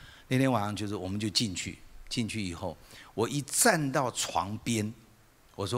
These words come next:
：“我们先敬拜，唱诗歌、祷告，然后赞美主。”我说：“主啊，求你让他的眼睛张开，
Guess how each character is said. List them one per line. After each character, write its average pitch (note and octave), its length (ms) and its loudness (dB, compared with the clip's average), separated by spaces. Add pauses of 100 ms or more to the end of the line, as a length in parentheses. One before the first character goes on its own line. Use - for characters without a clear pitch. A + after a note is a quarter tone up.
：“我 - 20 -2
们 G2+ 120 -4
先 G#2+ 260 2
敬 G2+ 240 -2
拜， F#2 240 -2 (460)
唱 F#2+ 200 -4
诗 F2+ 200 -2
歌、 F2+ 200 -8
祷 - 200 -8
告， - 200 -10 (440)
然 F#2 120 -4
后 F#2 60 0
赞 G2+ 220 2
美 E2+ 180 -8
主。” - 160 -10 (640)
我 G2 80 -4
说 A#2 140 2
：“主 G2 280 -2
啊， F2 300 -6
求 G2 180 -4
你 G2+ 140 -4
让 G2+ 240 -4
他 G2+ 120 -4
的 F#2 60 -2
眼 E2+ 260 -4
睛 F2 240 -4
张 E2+ 320 -4
开， E2+ 240 -12